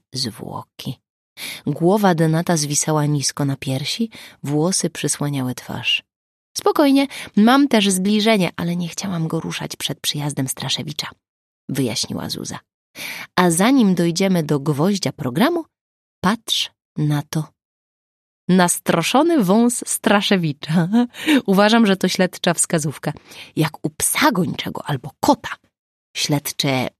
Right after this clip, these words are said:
wibrysy? Faktycznie, bardziej naelektryzowane niż zwykle,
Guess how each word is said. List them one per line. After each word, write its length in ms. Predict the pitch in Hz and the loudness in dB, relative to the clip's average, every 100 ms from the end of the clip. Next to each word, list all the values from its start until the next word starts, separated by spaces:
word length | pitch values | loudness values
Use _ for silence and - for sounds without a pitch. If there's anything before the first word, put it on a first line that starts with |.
| _ - | _ -4
wibrysy? 760 | 139 160 123 135 135 196 - - _ _ _ _ _ - - - | 0 2 2 2 2 0 -4 -10 _ _ _ _ _ -14 -14 -12
Faktycznie, 720 | - 508 - - - 165 254 - _ - - - | -6 -6 -6 -6 -2 -2 -4 -8 _ -20 -8 0
bardziej 540 | 196 180 156 147 151 | 4 6 4 4 4
naelektryzowane 840 | 151 151 160 - 170 156 147 143 | 4 2 0 0 0 2 2 0
niż 220 | 143 143 143 | 0 0 0
zwykle, 600 | 135 127 - - 220 | -2 -6 -6 -6 -6